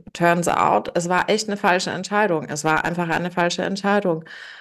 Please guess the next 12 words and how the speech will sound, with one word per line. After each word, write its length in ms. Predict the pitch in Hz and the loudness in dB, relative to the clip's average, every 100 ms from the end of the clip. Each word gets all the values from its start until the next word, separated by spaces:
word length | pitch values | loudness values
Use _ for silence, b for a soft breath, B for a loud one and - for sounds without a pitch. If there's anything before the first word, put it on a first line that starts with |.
| B | B
Sozial, 560 | - 202 202 196 175 190 | -4 -4 2 4 6 6
beruflich, 760 | 185 175 208 202 208 208 208 | 4 2 0 4 2 2 0
also 240 | - 180 180 | -4 -2 2
in 380 | - 175 170 - | 2 0 -4 -2
sämtlichen 540 | 175 196 240 233 208 | 0 2 0 0 0
Bereichen, 580 | 175 147 151 170 190 190 | 2 2 2 0 -2 -2
die 180 | 180 156 | 0 0
irgendwie 420 | 160 165 156 156 | 0 -2 -4 -4
für 140 | 156 | -4
mich 260 | 147 151 151 | -6 -6 -6
wichtig 360 | 147 151 151 | -8 -8 -8
sind, 400 | - 160 190 214 | -4 -2 -2 -4